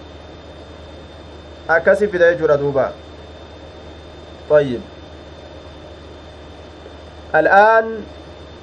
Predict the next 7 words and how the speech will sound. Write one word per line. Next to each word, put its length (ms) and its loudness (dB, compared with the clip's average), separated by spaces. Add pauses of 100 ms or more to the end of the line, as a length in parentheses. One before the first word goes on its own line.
(180)
jechuu 360 0
maal 240 6
jennee 340 4
dabarsine? 760 2 (440)
الآن، 840 4 (1800)
الآن، 760 4 (1900)
آية. 480 4